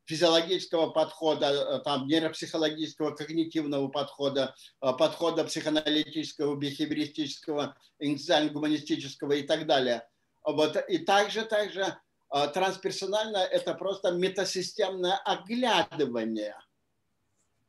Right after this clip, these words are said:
Э, вот, э, э, Володя, э, воспользовался, э, фрейдовской метафорой, что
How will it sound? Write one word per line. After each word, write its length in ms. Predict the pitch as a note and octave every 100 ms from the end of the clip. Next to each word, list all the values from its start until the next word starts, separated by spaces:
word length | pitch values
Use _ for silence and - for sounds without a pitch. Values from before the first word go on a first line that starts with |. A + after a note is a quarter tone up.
| C3
Э, 100 | B2+
вот, 320 | C3+ C#3 C#3+
э, 140 | C#3 B2 - _ -
э, 380 | B2+ C#3+ B2+ C3 C3 C3
Володя, 600 | D#3+ F#3 F3+ D#3+ C3+ - _
э, 40 | C3 B2+ C3 C#3+ C3
воспользовался, 1000 | C#3 D3+ - F#3 D#3+ D3+ D3+ C#3+ D3+ B2 - - -
э, 40 | C#3+ - D3+ D3+
фрейдовской 640 | G3 F#3+ D#3+ D#3 C#3+ -
метафорой, 720 | F#3 A#3 B3 G#3+ - C#3 C3 A#2+
что 400 | - C#3+ C3